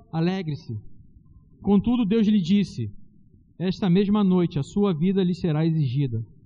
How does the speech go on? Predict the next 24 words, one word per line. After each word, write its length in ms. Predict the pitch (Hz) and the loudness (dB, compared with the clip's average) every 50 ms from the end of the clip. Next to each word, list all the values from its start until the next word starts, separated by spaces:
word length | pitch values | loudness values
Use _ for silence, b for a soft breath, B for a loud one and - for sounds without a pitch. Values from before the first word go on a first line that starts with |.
| _ - _ - - _ _ _ - _ _ _ - - | _ -20 _ -20 -20 _ _ _ -20 _ _ _ -10 0
Então 360 | 196 196 180 - 220 226 226 | 2 2 2 4 4 2 2
quem 280 | 220 - 294 302 311 294 - - - - - | 4 2 2 2 2 -4 -8 -14 -20 -20 -6
ficará 560 | - 233 214 - 226 202 185 180 170 156 139 - - - - - _ _ _ _ _ _ - | -6 -6 -4 -2 -2 -2 -2 -2 -4 -4 -6 -8 -12 -20 -20 -20 _ _ _ _ _ _ -2
com 100 | 190 190 | -2 0
o 40 | |
que 120 | - 202 180 | 0 2 2
você 260 | 165 175 156 180 170 | 2 2 2 2 -2
preparou?" 680 | 165 170 160 165 165 147 139 135 123 117 113 104 - - - - - - _ _ _ _ _ _ _ _ _ _ _ _ _ - - - | -2 -2 -4 -2 -2 -2 -2 -2 -4 -6 -8 -10 -12 -14 -16 -18 -20 -20 _ _ _ _ _ _ _ _ _ _ _ _ _ -20 -18 -6
Assim 360 | 151 160 160 - - 202 208 | -4 -4 -4 -2 0 2 2
acontece 580 | 202 202 208 208 202 202 190 180 175 165 - - | 2 2 2 0 0 2 0 0 0 -2 -2 -2
com 140 | 175 170 156 | -2 0 0
quem 160 | 180 165 160 | 2 2 2
guarda 260 | 160 165 175 175 175 | 2 2 2 0 0
para 200 | 175 170 156 156 | -2 0 -2 -2
si 160 | 156 - 185 | -2 0 2
riquezas, 600 | 170 185 175 - - 170 175 170 139 123 117 110 - - - - - - - - | 2 2 0 0 -2 0 0 0 0 -2 -4 -6 -6 -10 -18 -20 -20 -20 -12 -4
mas 180 | 135 147 151 160 | 0 2 4 4
não 200 | 165 165 165 170 | 6 4 4 6
é 60 | 170 | 6
rico 340 | 151 - 175 208 202 - 151 | 6 6 6 4 2 -2 -6
para 200 | - 135 131 123 | -6 -6 -6 -6
com 180 | - 127 123 | -6 -6 -6
Deus. 280 | 117 113 110 107 110 - - - - - - _ _ _ _ _ _ _ _ _ _ - - - - - - - _ _ _ _ _ _ _ _ _ _ _ _ _ _ - - - - - - - - - - _ _ _ _ _ - - - - - - | -4 -4 -6 -8 -8 -12 -16 -20 -20 -20 -20 _ _ _ _ _ _ _ _ _ _ -20 -18 -18 -18 -20 -20 -20 _ _ _ _ _ _ _ _ _ _ _ _ _ _ -20 -20 -20 -20 -20 -20 -20 -20 -20 -20 _ _ _ _ _ -20 -20 -20 -20 -4 0
Entendem? 560 | 180 185 185 190 214 233 247 214 175 151 139 | 2 2 2 2 -2 0 0 2 2 0 0